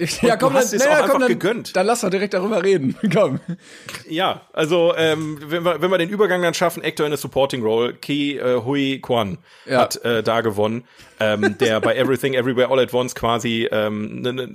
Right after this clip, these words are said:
Speaker 2: ja, quasi die Nebenrolle gespielt hat. Der Typ hat bei den Goonies mitgespielt, damals als Kind. Der Typ hat bei Indiana Jones mitgespielt, und zwar unter einem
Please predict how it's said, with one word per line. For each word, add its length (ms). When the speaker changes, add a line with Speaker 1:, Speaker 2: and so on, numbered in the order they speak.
Speaker 2:
ja, 200
quasi 320
die 140
Nebenrolle 460
gespielt 400
hat. 220
Der 200
Typ 320
hat 200
bei 100
den 200
Goonies 640
mitgespielt, 600
damals 320
als 220
Kind. 320
Der 160
Typ 280
hat 340
bei 400
Indiana 500
Jones 320
mitgespielt, 580
und 140
zwar 420
unter 400
einem 380